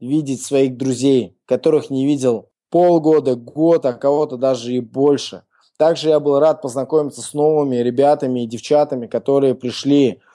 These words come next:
Соответственно, они являются моими единомышленниками, раз им тоже интересны горы, раз они как бы выбрали этот путь и отпуск потратить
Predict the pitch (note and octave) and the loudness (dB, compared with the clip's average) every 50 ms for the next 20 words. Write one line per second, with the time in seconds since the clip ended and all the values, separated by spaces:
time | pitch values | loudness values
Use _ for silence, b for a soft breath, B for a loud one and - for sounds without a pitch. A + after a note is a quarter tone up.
0 | b b - - B2 A2+ C3 D3 D#3 C#3+ D3+ C#3+ C3 C3+ C#3+ D3 C#3+ C#3 C#3+ D3 | b b -4 -4 -2 0 2 0 0 2 2 0 0 2 2 2 2 4 4 4
1 | D3 C#3 - - C3+ C3+ C3 C#3 D3 D3 C#3+ C#3 B2+ B2 C3+ C3+ C3 B2+ C3+ D3 | 4 2 0 -2 -2 -2 0 0 0 2 0 0 0 0 0 0 0 2 2 2
2 | D#3+ D#3 D3 D3 C#3 C3 A#2+ - A#2 A#2 A#2+ A#2+ B2+ B2+ B2+ - - B2 - - | 0 0 0 0 -2 -2 0 -2 -2 0 2 2 2 2 0 -2 -6 -6 -2 0
3 | D3+ C#3+ C3 C3+ B2+ A#2+ - B2+ B2 C3+ C3+ C3 - B2 A2+ G#2+ B2 C3+ C#3+ D3 | 0 0 0 -2 -4 -4 -4 -2 0 0 0 0 -2 -6 -4 -2 0 2 2 2
4 | C#3 A#2+ G#2 b b b b b b b - A#2+ B2+ C3 B2+ B2+ B2+ - - b | 2 0 -2 b b b b b b b -2 0 2 4 2 2 0 -4 -10 b
5 | b b b b b b - A#2+ B2+ C3+ C#3+ C#3+ C#3+ C#3+ B2+ A#2+ A#2+ B2 A#2 A#2+ | b b b b b b -6 -2 0 0 0 0 2 0 0 0 -2 -2 0 0
6 | C#3+ D3+ C#3+ C#3 C#3 C3 C3+ C#3+ C#3+ C#3 C#3+ C#3+ B2+ - _ E3 E3+ F3 F3 E3+ | 0 0 2 2 2 2 4 2 2 2 0 -4 -6 -6 _ -2 0 0 0 -2
7 | - - A#2+ A#2+ A#2 A#2 A#2 A#2 A2 B2 D3+ D#3+ D#3 D3+ _ C#3 B2 - - - | -4 -4 -4 -2 0 2 2 0 0 2 2 0 0 0 _ -4 -4 -4 -8 -14
8 | _ _ _ _ _ _ _ _ B2+ B2 - D3 D#3 D#3+ E3 D#3+ - B2+ - - | _ _ _ _ _ _ _ _ -4 0 2 2 2 2 2 0 -2 -8 -8 -10